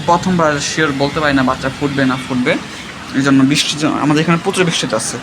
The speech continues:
এই জন্য আমাদেরকে এরকম করে একটা ইয়া দিয়ে রাখছি, মানে পানিতে ডিম না ভিজে। আলহামদুলিল্লাহ,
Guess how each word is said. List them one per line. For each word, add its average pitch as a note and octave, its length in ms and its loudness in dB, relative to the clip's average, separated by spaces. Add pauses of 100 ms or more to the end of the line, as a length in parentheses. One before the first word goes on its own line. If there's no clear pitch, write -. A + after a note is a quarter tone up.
(280)
এই C3 60 -2
জন্য C3 180 2
আমাদেরকে B2+ 540 2 (120)
এরকম C3 380 -2
করে B2 200 0
একটা B2 420 2
ইয়া B2+ 160 4
দিয়ে A#2+ 180 0
রাখছি, B2 360 -4 (520)
মানে B2+ 180 4 (140)
পানিতে B2+ 380 2
ডিম C3 160 4
না B2 180 4
ভিজে। B2 240 -4 (2500)
আলহামদুলিল্লাহ, C3+ 800 0